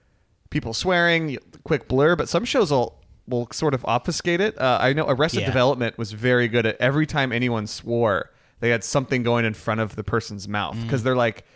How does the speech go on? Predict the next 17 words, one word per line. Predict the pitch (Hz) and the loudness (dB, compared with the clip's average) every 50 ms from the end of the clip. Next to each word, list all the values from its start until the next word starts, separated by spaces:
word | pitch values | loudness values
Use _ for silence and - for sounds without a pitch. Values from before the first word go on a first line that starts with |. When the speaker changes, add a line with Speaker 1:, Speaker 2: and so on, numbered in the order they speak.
| _ _ _ _ - | _ _ _ _ -6
Speaker 1:
when | - 156 160 | -4 -2 -2
you | 156 | -2
see | - 214 202 | 0 0 0
a | |
blurred | 156 135 160 170 170 160 | 0 2 2 4 4 4
out | 139 113 | 2 2
mouth | 120 120 139 156 - | 2 2 2 2 2
suddenly, | - 175 170 170 185 170 135 | 0 0 0 2 0 -2 -2
it | - | -2
kinda | - 151 139 120 | -2 -2 -2 -4
takes | - - 139 131 - | -4 -6 -8 -4 0
you | 147 127 | 0 2
out | 120 120 | 2 0
of | |
the | 110 110 | -2 -4
show | - - 117 120 147 | -2 0 0 0 0
for | 165 | -2